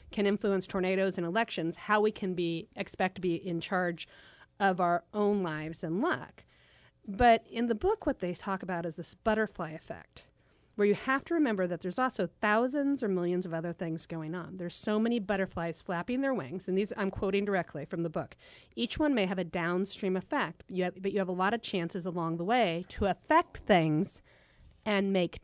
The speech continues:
changes." So, for example, and it says in the book, even if that butterfly is in some way causing the storm, you have the chance to build a tornado-proof house. Or you can choose to live in an area where bad weather doesn't.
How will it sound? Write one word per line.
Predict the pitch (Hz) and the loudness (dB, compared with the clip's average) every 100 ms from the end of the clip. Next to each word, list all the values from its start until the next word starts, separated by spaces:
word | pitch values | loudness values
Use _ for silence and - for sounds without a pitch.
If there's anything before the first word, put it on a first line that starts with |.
| - | -10
changes." | - 262 247 202 - - - - _ _ _ _ _ _ _ - | -4 2 2 2 -2 -10 -16 -18 _ _ _ _ _ _ _ -14
So, | - 247 | 2 4
for | 220 226 | 4 2
example, | 202 233 247 247 160 | 2 4 4 4 0
and | 175 | -2
it | 190 | -4
says | - 160 | -6 -4
in | 208 | -2
the | |
book, | 202 180 | -2 -2
even | 220 233 | 0 4
if | 277 - | 2 4
that | 226 196 | 2 4
butterfly | 190 202 - 165 156 | 2 2 0 -4 2
is | 214 240 170 175 | 4 6 2 0
in | 180 | -2
some | - 214 220 | 2 2 4
way | 185 | 4
causing | 180 - 180 185 220 214 | 2 2 4 4 2 0
the | |
storm, | 214 - 247 165 156 - - - - - | -4 -2 0 0 -2 -14 -20 -20 -20 -4
you | 202 254 | 2 2
have | - 247 247 | 2 2 4
the | 233 | 2
chance | 240 - 330 165 160 - | -4 0 0 0 -4 -10
to | - | -6
build | 196 190 | -4 -4
a | |
tornado-proof | 185 196 180 170 - 165 | -4 -2 0 -2 -2 0
house. | 180 143 - - - _ - - - - | 0 0 -6 -18 -20 _ -20 -20 -8 2
Or | 269 285 | 4 4
you | 247 | 2
can | - 196 | 0 -2
choose | - - 269 247 - | 0 2 4 2 0
to | 185 | -4
live | 165 196 | 2 4
in | 190 | 6
an | 180 | 4
area | 165 165 156 143 | 2 -2 -2 -4
where | 180 | -2
bad | 185 185 175 | 0 0 0
weather | 170 165 | 0 0
doesn't. | 170 196 151 | 2 2 0